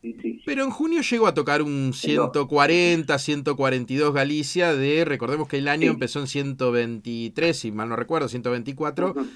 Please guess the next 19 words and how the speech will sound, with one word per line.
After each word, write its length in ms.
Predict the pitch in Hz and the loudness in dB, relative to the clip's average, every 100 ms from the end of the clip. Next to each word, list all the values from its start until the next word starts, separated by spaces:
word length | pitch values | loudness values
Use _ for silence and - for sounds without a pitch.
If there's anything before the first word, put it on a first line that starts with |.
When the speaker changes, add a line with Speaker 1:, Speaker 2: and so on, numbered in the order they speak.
| - | -16
Speaker 2:
eh, 320 | - 123 117 117 | -6 -2 0 0
después, 460 | 127 - 170 180 | -4 -2 0 0
eh, 260 | - 127 120 | 0 -4 -4
hizo 240 | 143 135 143 | -6 -8 -6
un 120 | 135 | -4
piso 320 | 160 190 - | -4 -4 -2
en 120 | 127 | -4
ciento 460 | 117 143 139 120 120 | -2 -4 -4 -2 0
diez, 500 | 139 170 170 165 - | 4 6 4 0 -10
eh, 260 | - 98 110 | -10 -8 -2
hablo 220 | 120 127 | 0 0
en 80 | 107 | 0
pesos, 320 | 110 - 92 | -4 -4 -8
¿no? 180 | 101 151 | -8 -6
En 120 | 143 | -6
ciento 260 | 117 110 127 | -8 -6 -2
diez, 300 | 156 170 - - - _ | 0 0 -4 -20 -20 _
y, 320 | 113 120 147 - | -4 0 0 -2
eh, 480 | 113 104 101 95 | -4 -2 -2 -4